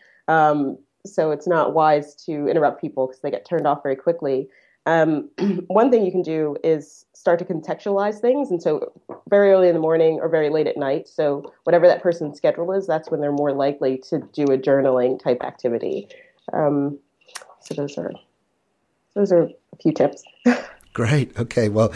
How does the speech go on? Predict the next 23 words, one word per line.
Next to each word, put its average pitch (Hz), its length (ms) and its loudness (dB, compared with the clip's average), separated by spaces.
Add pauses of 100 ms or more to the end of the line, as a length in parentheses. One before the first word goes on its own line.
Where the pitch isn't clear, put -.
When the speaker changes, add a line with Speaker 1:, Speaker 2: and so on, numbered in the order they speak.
(280)
Speaker 2:
and, 123 480 2 (460)
uh, 113 140 -8 (100)
you 170 160 -4
know, 139 100 -4
there's, 123 200 -2
there's 135 260 -2 (400)
two 214 160 -2
things 160 240 -2
we 135 60 4
like 123 220 4
to - 60 -14
do 120 160 0
on 110 80 0
this 107 100 -2
show. 123 520 0
I - 20 2
might 120 140 0
as 117 100 -4
well 110 80 -2
get 113 140 -2
them 113 100 -4
in 101 140 -2
now 113 320 2